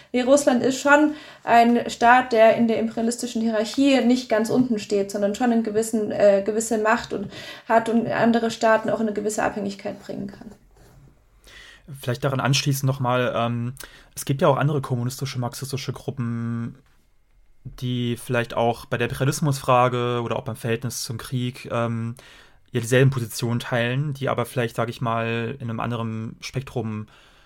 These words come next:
Speaker 2: äh, anzusiedeln sind, also vielleicht irgendwie trotzkistisches Spektrum oder maoistisches Spektrum. Könnten diese Gruppen denn auch Teil der Kampagne sein oder wäre das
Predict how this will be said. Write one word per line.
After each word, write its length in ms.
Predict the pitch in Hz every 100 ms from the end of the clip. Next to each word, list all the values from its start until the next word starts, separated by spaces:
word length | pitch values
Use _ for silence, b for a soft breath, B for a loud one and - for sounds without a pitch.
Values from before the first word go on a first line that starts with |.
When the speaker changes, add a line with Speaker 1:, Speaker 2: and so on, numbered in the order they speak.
| b -
Speaker 2:
äh, 40 |
anzusiedeln 540 | 117 - 135 120 117
sind, 260 | 107 110 107
also 140 | 113
vielleicht 220 | - 113 -
irgendwie 140 | 117
trotzkistisches 600 | - - - 135 135 127
Spektrum 520 | - 123 - 123 113
oder 100 | 113
maoistisches 520 | 110 113 135 135 135 -
Spektrum. 720 | - 127 - 120 117 120 131 b b b b
Könnten 300 | - 123 131
diese 180 | 117 135
Gruppen 260 | 131 135 127
denn 120 | 120
auch 140 | 127
Teil 140 | 135 151
der 80 |
Kampagne 460 | 143 151 - 139 147
sein 480 | 135 139 143 147 143
oder 400 | 135 117 117 113
wäre 80 | 113
das 400 | 113 - -